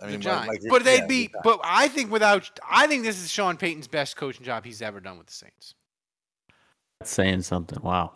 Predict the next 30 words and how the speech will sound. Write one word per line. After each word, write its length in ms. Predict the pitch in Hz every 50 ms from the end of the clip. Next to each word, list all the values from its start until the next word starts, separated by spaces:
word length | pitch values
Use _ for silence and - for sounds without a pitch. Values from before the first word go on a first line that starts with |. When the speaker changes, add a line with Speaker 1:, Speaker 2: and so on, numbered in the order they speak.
| _ _ _ -
Speaker 1:
I 140 | - - 185
Speaker 2:
You 40 | 190
know? 80 | 135 131
Speaker 1:
think 560 | 202 190 185 180 156 - - - - - - _ _ -
I, 240 | 160 175 196 196 165 151
<sighs> 40 | - - - - - - - - - - - _ _ _ _ _ _ _ _ _ _ _ _ _ _ _ _ _ _ _ _ _ _ _ _ _ _ _ _ _ _ _ _ _ _ _ _ _ _ - - - - - - - -
I, 400 | - - 87 - - 82 87 - - _ -
I, 140 | - 107 - _ _ - - - - 110 110 113 123 117 101 - -
I 80 | 147
don't 160 | 180 226 254
think 160 | - 214 160 160
it's, 140 | 151 -
I 100 | - 160
don't 160 | 185 233 240 208
know 120 | 208 208
if 120 | 190 147
I 80 | 190 180
would 160 | 180 170 156
say 160 | - - 170
it's 120 | 156 - -
the 100 | - 127
best 300 | 107 139 139 139 - -
coaching 380 | - 151 139 - - 131 123
job 280 | 110 104 123 117 117 104
he's 160 | 113 113 104
ever 180 | 120 110 107 113
done 220 | 104 113 110 110
with 120 | 104 101 -
the 80 | -
Saints. 360 | - - - 139 120 - -